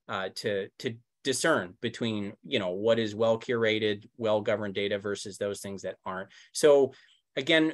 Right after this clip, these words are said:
the way that we're doing it internally, and this probably happens organically at your organizations, if you have centralized reporting, reports that everybody looks at, then good bet that those things are well governed, but that kind of happens,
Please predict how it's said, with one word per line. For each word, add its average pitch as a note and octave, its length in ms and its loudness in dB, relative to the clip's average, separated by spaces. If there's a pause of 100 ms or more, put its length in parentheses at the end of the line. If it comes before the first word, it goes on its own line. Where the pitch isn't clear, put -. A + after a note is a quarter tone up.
the C#3+ 80 4
way F3+ 200 6
that F#3 120 4
we're D#3+ 140 0
doing D3+ 260 -2
it C#3 80 0
internally, C#3+ 560 0
and B2+ 100 0
this B2+ 120 -2
probably B2+ 300 0
happens A#2+ 300 0
organically A#2 540 -2
at A2+ 60 -6
your B2+ 160 2
organizations, A2 680 0
if G#2+ 140 -6
you A#2 140 -4 (100)
have D3 240 2
centralized C3 680 0
reporting, C3+ 640 2 (720)
reports C#3 380 2
that B2 160 0
everybody C3 440 4
looks B2 300 0
at, A2+ 240 0 (300)
then A#2+ 420 4 (360)
good C#3+ 240 4
bet C3+ 180 6
that A#2 160 0
those B2 300 4
things A#2+ 300 -4
are G2+ 440 2
well A2 260 4
governed, G#2 460 0 (140)
but B2 80 -2
that C3 160 4
kind B2+ 160 2
of A2+ 80 -4
happens, A#2 640 0